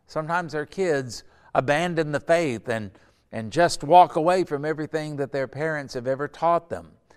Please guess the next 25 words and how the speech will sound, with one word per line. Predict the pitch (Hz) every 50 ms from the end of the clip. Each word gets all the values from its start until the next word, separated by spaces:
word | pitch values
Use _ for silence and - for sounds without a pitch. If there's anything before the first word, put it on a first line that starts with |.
| _ _ _ _ _ _
There | 120 120 113
are |
people | 107 127 160 175 160 165 165 147
that | 156 147
endure | 147 151 147 143 151 156 147
hardship | 110 101 143 160 165 165 147 - - 160 151 147 -
with | - 147 147 143 - -
disease | 135 139 127 107 139 156 170 175 156 127 110 104 98 92 -
and | 113 98 95 - - - - _
hardship | _ - 156 165 170 143 - - 165 160 151 -
with | 151 147 135 127 120
difficulties | 139 160 151 165 143 - 135 151 147 127 139 151 143 127 110
in | 143 143 143
life. | 135 135 151 160 143 113 92 - _ _ _ _ _ _ _ _
I | - 117
think | - 156 160 151
about | 151 143 139 139 135 127 127 - _ _ _ _ _ _ _ _ _
how, | - 123 127 127 127 127 127
uh, | 123 117 113 113 123
Maria | 135 127 127 127 143 156 160 160 151 -
Altunian | 127 131 127 - - 175 170 165 156 139 131 120 117 110 - _ - - _ _ _
is, | - 135 131 127 120 - -
uh, | 131 117 117 117 117
so | - - 180 190 208 190
faithful, | - 185 175 180 180 - - - 110 107 123 127 - _